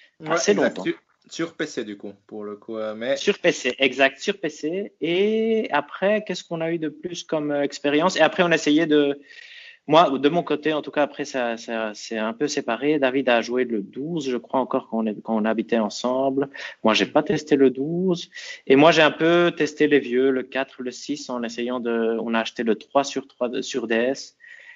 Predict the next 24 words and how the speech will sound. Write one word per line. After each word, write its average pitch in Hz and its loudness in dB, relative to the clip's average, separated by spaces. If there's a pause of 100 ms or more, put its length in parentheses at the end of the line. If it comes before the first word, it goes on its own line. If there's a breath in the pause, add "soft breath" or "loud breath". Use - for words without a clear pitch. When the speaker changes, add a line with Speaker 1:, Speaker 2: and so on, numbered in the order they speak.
(220 loud breath)
Speaker 2:
Et 127 6
j'ai 139 6
toujours 190 4
aimé 160 4
la 170 6
série, 143 0
j'ai 160 -2
toujours 165 0
voulu 143 0
l'aimer 147 4
plus 175 -2
que 139 0
ce - -10
que 120 6
j'ai 117 4
vraiment 135 4
aimé 131 4
les 123 2
jeux 127 2
que 135 -2
j'ai 120 0
joués. 123 2
J'ai 123 0
juste 147 -4